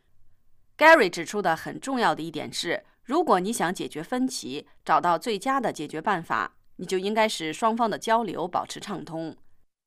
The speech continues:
这样做的最好途径是以尊重的态度来对待别人。下面我们再听听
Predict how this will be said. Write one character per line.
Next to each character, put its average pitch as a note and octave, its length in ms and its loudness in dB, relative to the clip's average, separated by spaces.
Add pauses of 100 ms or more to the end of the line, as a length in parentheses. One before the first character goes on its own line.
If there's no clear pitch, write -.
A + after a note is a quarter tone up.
(180)
这 F4+ 120 0
样 B3+ 180 6
做 A#3+ 160 4
的 F3 140 6
最 C#4 160 -4
好 F3 160 0
途 - 180 -10
径 G#3 240 -4
是 - 360 -4 (160)
以 D3+ 180 -6
尊 C#4 280 0
重 D4+ 200 0
的 C#3 80 -4
态 F3+ 280 -2
度 D3 360 -8
来 D#3 120 -2
对 G3+ 160 -2
待 D#3 160 2
别 C#3+ 200 -8
人。 C#3+ 340 -8 (800)
下 G#3 160 4
面 F#3+ 200 2
我 E3+ 100 -4
们 D3+ 100 -8
再 A#3+ 220 2
听 F#3+ 180 -6
听 E3+ 220 -4